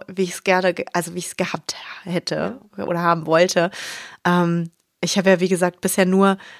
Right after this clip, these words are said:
Speaker 1: zwei dieser Bücher gelesen. Einmal Th-, die Therapie und einmal jetzt mit dir zusammen halt der Insasse. Und es ist schon, es klingt, also die Einladung klingt schon spannend.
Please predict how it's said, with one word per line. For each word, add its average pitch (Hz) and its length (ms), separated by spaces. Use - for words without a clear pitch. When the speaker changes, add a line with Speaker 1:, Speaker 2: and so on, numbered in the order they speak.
Speaker 1:
zwei 196 360
dieser 202 260
Bücher 196 260
gelesen. 247 600
Einmal 190 260
Th-, - 260
die 190 140
Therapie 190 540
und 208 160
einmal 180 240
jetzt 175 220
mit 185 160
dir 180 100
zusammen 175 440
halt 175 140
der 170 140
Insasse. 247 520
Und 180 180
es 180 200
ist - 160
schon, 320 340
es - 180
klingt, - 260
also 202 160
die - 140
Einladung 269 480
klingt 370 320
schon 349 300
spannend. 180 1500